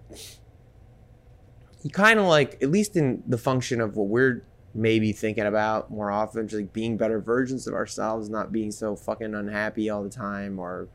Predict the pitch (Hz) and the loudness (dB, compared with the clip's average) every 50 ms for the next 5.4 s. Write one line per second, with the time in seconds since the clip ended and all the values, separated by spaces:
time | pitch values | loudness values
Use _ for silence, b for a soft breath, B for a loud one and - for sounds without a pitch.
0 | b b b b b b - - - 113 110 104 - 120 113 113 110 110 104 - | b b b b b b -14 -8 -6 -4 -4 -4 -2 -2 -2 -2 -2 -4 -6 -6
1 | 113 107 98 - - - - 98 104 107 110 110 107 101 - - - - - 90 | -6 -6 -6 -8 -10 -12 -10 -6 -6 -4 -4 -4 -4 -6 -8 -10 -14 -12 -6 -2
2 | 110 120 123 120 120 120 113 110 104 101 - 107 104 104 101 95 82 52 - 98 | 0 0 0 0 -2 -4 -4 -4 -6 -6 -6 -4 -4 -2 -2 -4 -4 -6 -2 2
3 | 113 135 156 156 131 127 117 117 110 - - b b b b b b b b b | 4 6 6 6 6 4 4 2 2 -2 -8 b b b b b b b b b
4 | b b b - - - - - - - - 123 131 131 135 135 135 135 135 131 | b b b -20 -20 -20 -20 -20 -20 -10 -4 0 2 2 4 4 4 4 4 4
5 | 131 127 127 127 123 123 120 | 4 4 4 4 2 2 0